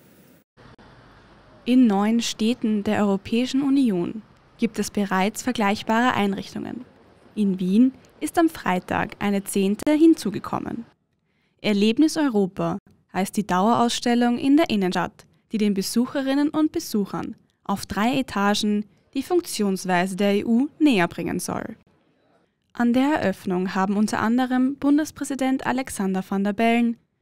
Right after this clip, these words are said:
sowie E-U-Parlamentspräsidentin Roberta Metsola teilgenommen. Alexander Van der Bellen ist in seiner Rede bei der Eröffnung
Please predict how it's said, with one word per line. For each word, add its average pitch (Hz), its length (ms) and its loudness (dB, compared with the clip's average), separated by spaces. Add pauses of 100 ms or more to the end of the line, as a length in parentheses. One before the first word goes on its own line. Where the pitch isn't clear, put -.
(140)
sowie 285 480 0
E-U-Parlamentspräsidentin 240 1800 0 (120)
Roberta 196 480 -2
Metsola 214 540 0 (140)
teilgenommen. 175 720 -4 (240)
Alexander 196 560 0
Van 202 140 0
der 202 100 0
Bellen 220 340 2
ist 262 220 -8
in 277 80 0
seiner 294 320 2
Rede 175 400 -4
bei 185 100 -4
der 190 160 0
Eröffnung 226 540 0